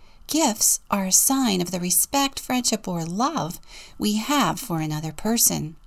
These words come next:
Sometimes gifts are given unexpectedly. Have you ever received a surprise gift? I heard a wonderful story the other day about someone who did.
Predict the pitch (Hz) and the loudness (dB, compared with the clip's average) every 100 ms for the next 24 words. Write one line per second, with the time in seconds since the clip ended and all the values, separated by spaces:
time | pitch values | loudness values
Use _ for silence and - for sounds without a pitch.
0 | - - - - - - - - - - | -20 -20 -20 -20 -20 -20 -20 -20 -20 -20
1 | - - - 480 - - 202 160 165 190 | -8 2 4 2 0 0 2 0 2 2
2 | - - 269 - 190 165 - 220 175 156 | 2 2 2 4 2 2 0 2 2 -2
3 | - - 233 262 - - - 254 - - | -4 0 2 2 2 0 2 -2 -2 -6
4 | - - - 190 - - - - - - | -6 -8 -8 -10 -14 -20 -20 -20 -20 -8
5 | 165 160 190 226 214 208 185 170 - 170 | -8 -4 0 2 0 -2 -2 2 2 0
6 | 170 165 156 - - - 151 147 170 214 | -2 0 0 0 -2 -6 -4 -2 -2 -2
7 | - 254 294 - - - - - - - | 0 -2 -2 -6 -10 -12 -14 -20 -20 -20
8 | - - - - - - - 285 294 302 | -20 -20 -20 -20 -18 -14 0 0 2 0
9 | 349 403 269 233 226 - 196 - - 196 | 0 2 2 2 0 -2 0 0 0 -4
10 | 170 165 160 151 160 151 151 160 175 160 | -2 -4 -2 -4 -4 -6 -6 -4 -6 -4
11 | 170 - 156 156 160 170 180 175 - 175 | 0 0 -2 -6 -6 -6 -6 -8 -6 -6
12 | 147 147 | -6 -8